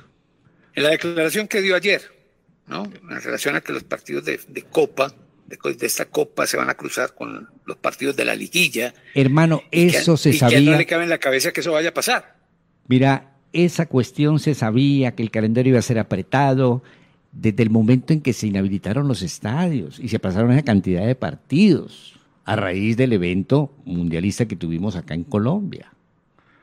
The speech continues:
Speaker 2: Es más, estaba previsto por ellos mismos. Yo escuché a Polilla da Silva en su momento diciendo, "Cuando todo se normalice, cuando regresemos a la normalidad, vamos a tener que jugar tantos partidos en tantos días". Ya lo sabían.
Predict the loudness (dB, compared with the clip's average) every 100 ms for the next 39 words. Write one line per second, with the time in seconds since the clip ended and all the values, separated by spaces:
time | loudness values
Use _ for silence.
0 | _ _ _ -2 -2 2 2 2 -2 -4
1 | -2 0 -2 -2 -6 -6 -6 -2 0 2
2 | 0 -4 -8 -12 -6 -4 -2 -2 -2 -2
3 | -2 -4 -4 -2 -4 -4 -4 -4 -2 -2
4 | -4 -6 -20 -20 _ _ _ _ 0 2
5 | 2 4 2 4 6 6 2 -2 -4 -4
6 | -2 -2 -2 -6 -4 -4 -6 -4 -2 2
7 | 4 2 0 0 -2 -4 -4 0 2 2
8 | 0 -2 -4 -4 -2 -2 -2 -4 -4 -4
9 | -4 -4 -4 -4 -4 -6 -6 -6 -8 -6
10 | -6 -6 -4 -4 -2 -4 -6 -10 -16